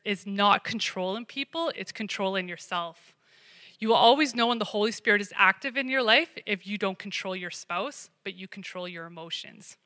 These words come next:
When you don't control your children, but you control your mouth. When you're not, when you're running around trying to control the people around you, you're operating in the flesh. That's the works of the flesh. But the fruit of the Spirit is fruit.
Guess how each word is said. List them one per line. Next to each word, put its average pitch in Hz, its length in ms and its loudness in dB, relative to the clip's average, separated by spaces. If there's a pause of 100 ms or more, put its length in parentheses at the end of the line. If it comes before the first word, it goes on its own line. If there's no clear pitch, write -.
(760)
When 233 160 0
you 240 80 6
don't 226 180 2
control 208 420 -2
your 196 160 2
children, 220 540 0
but 208 80 -2
you 175 100 -10
control 196 400 -8
your 185 160 -6
mouth. 175 380 -8 (560)
When 208 180 0
you're 226 220 8
not, 226 300 6
when 233 180 8
you're 294 180 12
running 262 360 8
around 226 440 8
trying 214 280 8
to 208 80 -4
control 214 580 6
the 214 100 4
people 214 380 0
around 190 420 4
you, 294 120 -2
you're 208 340 -4
operating 185 500 -2
in 170 100 -16
the 160 60 -14
flesh. - 520 -10 (120)
That's 202 200 -2
the 214 80 -4
works 190 280 -2
of 196 60 -10
the 170 100 -12
flesh. - 520 -6 (1400)
But 214 120 2
the 220 100 6
fruit 269 320 2
of 220 160 2
the 214 80 -8
Spirit 208 640 -2
is - 240 -10
fruit. - 560 -14